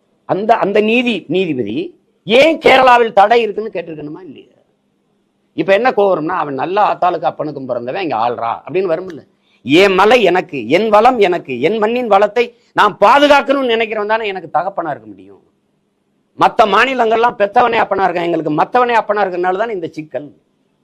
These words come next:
ஏன் நீ அதை பத்தி கவலைப்பட மாட்டேங்கிற? ஒருத்தன் கேட்டுக்கணும், "வெட்டுனா வளர்த்துற முடியுமாடா அந்த மரத்தை, வெட்டுனா வளர்க்க முடியுமாடா மலையன்?" ஏன் கேட்கல? உன்னால உருவாக்க முடியாத ஒன்றை உங்களுக்கு அழிக்கிற உரிமை யார் கொடுத்தது?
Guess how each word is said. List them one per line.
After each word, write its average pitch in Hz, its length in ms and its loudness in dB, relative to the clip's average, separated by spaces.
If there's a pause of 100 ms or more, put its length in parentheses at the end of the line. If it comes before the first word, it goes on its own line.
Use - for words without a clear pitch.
(360)
ஏன் 285 160 2
நீ 302 60 -2
அதை 262 120 0
பத்தி 220 160 -8
கவலைப்பட 220 380 2
மாட்டேங்கிற? 214 500 -4 (1800)
ஒருத்தன் 254 400 4
கேட்டுக்கணும், 247 460 2
"வெட்டுனா 285 420 2 (100)
வளர்த்துற 254 380 4
முடியுமாடா 254 400 2
அந்த 208 80 -2
மரத்தை, 202 340 0
வெட்டுனா 240 420 -2
வளர்க்க 226 260 0
முடியுமாடா 196 340 -2
மலையன்?" 208 380 -4 (140)
ஏன் 285 220 4
கேட்கல? 151 400 2 (1000)
உன்னால 247 320 4
உருவாக்க 277 440 4
முடியாத 247 280 2
ஒன்றை 262 200 2
உங்களுக்கு 247 380 0
அழிக்கிற 294 320 2
உரிமை 269 300 0
யார் 311 280 4
கொடுத்தது? 220 460 -10